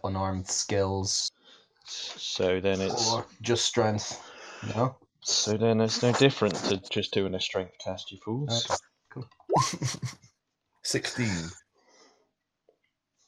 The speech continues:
Speaker 2: Sixteen. <clears throat> Sure, why, why not? I think that's probably,
Speaker 1: <laughs>
Speaker 2: that's probably good enough to, to, to, uh, to, uh,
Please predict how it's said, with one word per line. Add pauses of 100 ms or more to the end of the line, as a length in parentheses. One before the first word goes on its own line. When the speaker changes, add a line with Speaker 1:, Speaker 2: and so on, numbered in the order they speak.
(1160)
Speaker 2:
Sixteen. (400)
<clears throat> (1800)
Sure,
why,
why
not?
I
think
that's
probably, (220)
Speaker 1:
<laughs>
Speaker 2:
that's
probably
good
enough (180)
to, (800)
to, (160)
to,
uh, (2500)
to,
uh,